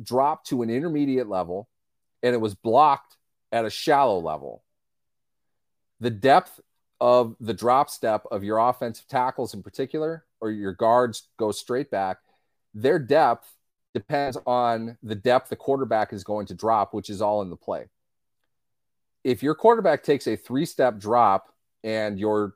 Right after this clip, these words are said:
your tackles prepare for a seven-step drop,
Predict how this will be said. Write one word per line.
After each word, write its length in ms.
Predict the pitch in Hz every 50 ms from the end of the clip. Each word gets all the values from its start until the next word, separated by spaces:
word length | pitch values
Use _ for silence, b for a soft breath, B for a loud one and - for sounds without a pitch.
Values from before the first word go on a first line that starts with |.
| _ _
your 380 | 113 107 104 101 101 98 95 -
tackles 680 | - 151 139 139 139 - 127 113 107 104 101 - - - _ _ _ _ _
prepare 420 | - 113 110 - 127 123 123 139
for 200 | 131 - 117 104
a 40 | 101
seven-step 600 | - - 117 113 120 139 143 - - 165 165 165
drop, 340 | - 160 165 185 208 - _